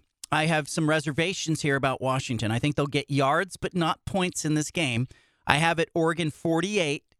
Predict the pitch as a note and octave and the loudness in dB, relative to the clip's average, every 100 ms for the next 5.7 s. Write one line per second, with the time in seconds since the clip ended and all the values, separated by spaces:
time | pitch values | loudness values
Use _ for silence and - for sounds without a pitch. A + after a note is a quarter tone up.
0 | _ C#3 D3+ D#3+ - E3 D#3 D3+ - - | _ 0 2 0 -2 -4 -2 -2 -2 -2
1 | D3+ - D3 - E3+ D3 A2 A2+ B2+ _ | -4 -4 -6 -2 0 0 0 -4 -4 _
2 | _ - C3+ D3+ D3+ - - E3+ D3 C3 | _ -2 0 0 -2 -4 -2 0 2 0
3 | - C#3+ - D3+ C#3 B2 C3+ C#3+ D3+ A#2 | 0 -2 0 0 0 0 0 -2 -2 -2
4 | A#2+ C#3+ C#3 B2+ C#3 C3+ C3 C3+ B2 A#2+ | 0 0 0 0 0 0 0 -2 -2 -2
5 | B2+ C3+ C3 A#2+ A2+ G#2 - | 0 0 0 0 0 -2 -6